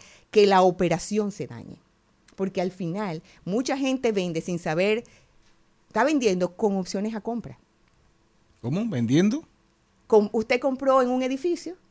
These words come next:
Speaker 1: un apartamento, usted tiene una, un contrato de opción a compra.
Speaker 2: Ujú.
Speaker 1: Pero usted no es dueño todavía. Usted tiene una porción de eso, según lo que usted haya dado por dinero. Y usted dice un día, "Yo voy a vender esto".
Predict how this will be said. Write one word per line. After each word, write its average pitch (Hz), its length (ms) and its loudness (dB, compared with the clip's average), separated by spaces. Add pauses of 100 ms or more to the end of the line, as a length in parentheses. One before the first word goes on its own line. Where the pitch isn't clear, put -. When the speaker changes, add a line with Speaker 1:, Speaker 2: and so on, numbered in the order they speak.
(600)
Speaker 1:
un 196 160 -4
apartamento, 254 520 -4
usted 226 120 -2
tiene 208 160 0
una, 214 180 0
un 208 120 -2
contrato 208 340 0
de 202 60 2
opción 156 220 -4
a 175 60 -6
compra. 226 340 -2 (180)
Speaker 2:
Ujú. 147 320 2 (840)
Speaker 1:
Pero 220 340 2
usted 165 300 -4
no 160 60 -2
es 165 60 -4
dueño 233 220 0
todavía. 254 460 -2
Usted 156 240 -2
tiene 165 180 0
una 226 180 2
porción 262 600 8
de - 140 2
eso, 427 200 0
según 214 380 2
lo 233 120 2
que 202 100 -2
usted 196 180 -2
haya 196 200 0
dado 185 240 0
por 175 200 -8
dinero. 180 420 -4 (340)
Y 220 100 -2
usted 247 200 2
dice 277 280 -2
un 277 100 -2
día, 269 240 -4
"Yo 226 160 -4
voy 254 80 0
a 254 40 0
vender 226 280 -6
esto". - 300 -12